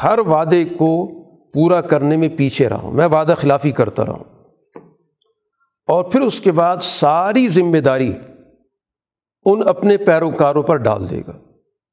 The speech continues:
کہ میں نے تم پر کوئی زبردستی تو نہیں کی تھی، میری تم پر کوئی حکومت تو نہیں تھی کہ میں تم پہ کوئی جبر کرتا رہا ہوں۔ وما کان لی علیکم من سلطان، صرف میں نے اتنا کیا کہ تمہیں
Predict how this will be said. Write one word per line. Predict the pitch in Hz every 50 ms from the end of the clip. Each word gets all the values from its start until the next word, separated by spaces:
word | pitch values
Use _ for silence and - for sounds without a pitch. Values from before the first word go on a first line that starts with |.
| _ _ _ _ _
کہ | -
میں | 139 131 143 165
نے | 196 220
تم | 220 220 202 180 180
پر | 175 190 190 202
کوئی | 196 - - - 156 160 180 180
زبردستی | 151 143 131 139 143 131 165 156 - - 220
تو | 214 220
نہیں | 233 240 247 214
کی | 165 131 120
تھی، | - - - - - _ _ _ _ _ _ _ _ _ _ _ _ _ -
میری | 123 120 127 151 180
تم | 165 190 165
پر | 151 185 180
کوئی | 180 214 160
حکومت | 123 - 147 139 143 170 180 180
تو | - 202
نہیں | 226 247 254
تھی | 202 - 135 - - - - - _ _ _ _ _ _ _ _ _ _ _ _ _ _ _ _ _ _
کہ | -
میں | 139 147 170 180
تم | 180 190 185 165
پہ | 180
کوئی | 170 165 151
جبر | - 175 190 175 190 175
کرتا | - 175 147 - - 156
رہا | 139 117 101
ہوں۔ | - - - - - - - - _ _ _ _ _ _ _ _
وما | - 117 117 113 120 127
کان | 123 - 156 156 175 190 202 202
لی | 220 214
علیکم | 202 180 170 175 175 175 175 165 151 147
من | 143 135 120
سلطان، | - - 120 104 104 - 113 107 104 - - - _ _ _ _ _ _ _ _ _ _ _ _ _ _ _ _ _ _ _ _ _
صرف | - - - 247 262 254 175 180
میں | 175 175
نے | 180 180
اتنا | 165 170 170 175 165 160
کیا | 160 - 147 151 160 180
کہ | 180 180 170 156 165
تمہیں | - 156 151 170 190 190 214 240